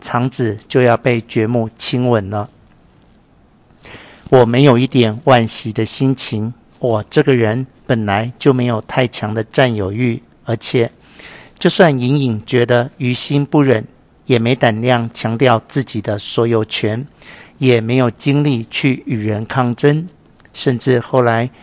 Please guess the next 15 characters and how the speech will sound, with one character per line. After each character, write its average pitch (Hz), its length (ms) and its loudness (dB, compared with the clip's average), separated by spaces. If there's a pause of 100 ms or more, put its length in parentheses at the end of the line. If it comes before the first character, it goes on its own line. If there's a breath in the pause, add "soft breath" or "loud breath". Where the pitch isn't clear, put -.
(160 loud breath)
与 120 200 2
自 - 220 0
己 123 280 -6
同 123 320 -2
居 160 220 -2
的 139 140 0
女 117 160 -2
人 107 360 -2 (200)
遭 131 140 6
到 123 180 4
别 120 260 -2
人 117 160 0
的 117 100 0
侵 135 300 -4
犯， 127 320 0